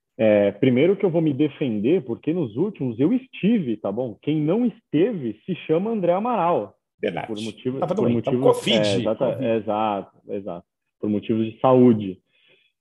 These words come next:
Speaker 1: É, cara, é impressionante. Eu queria resgatar qual foi a última vez que eu e você estivemos juntos num podcast, porque a situação deveria ser completamente diferente,
Speaker 2: É
Speaker 1: assim.
Speaker 2: verdade.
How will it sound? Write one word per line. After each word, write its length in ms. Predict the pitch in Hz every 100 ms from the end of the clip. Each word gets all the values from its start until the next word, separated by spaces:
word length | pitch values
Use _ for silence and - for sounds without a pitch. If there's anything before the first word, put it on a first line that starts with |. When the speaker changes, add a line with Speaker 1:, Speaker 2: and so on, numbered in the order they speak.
| _ _
Speaker 1:
É, 580 | 113 107 104 104 101 95 -
cara, 300 | 170 147 107
é 60 | 110
impressionante. 720 | 117 143 170 220 202 - 135 - _ _
Eu 160 | 170 165
queria 260 | 185 196
resgatar 640 | 214 208 180 190 143 175
qual 140 | 185 175
foi 80 | 180
a 40 |
última 160 | 185 180
vez 160 | 185 180
que 100 | -
eu 120 | 185
e 20 |
você 300 | 220 196 -
estivemos 440 | 143 - 135 127 104
juntos 240 | 117 110 113
num 100 | 107
podcast, 580 | 110 101 - 156 170
porque 200 | - -
a 100 | 165
situação 420 | - 180 147 170 196
deveria 480 | 196 190 180 196
ser 140 | 196 196
completamente 840 | 214 220 185 180 208 247 220 214 214
diferente, 540 | 202 220 226 180 -
Speaker 2:
É 20 |
Speaker 1:
assim. 80 | 117
Speaker 2:
verdade. 360 | 143 120 110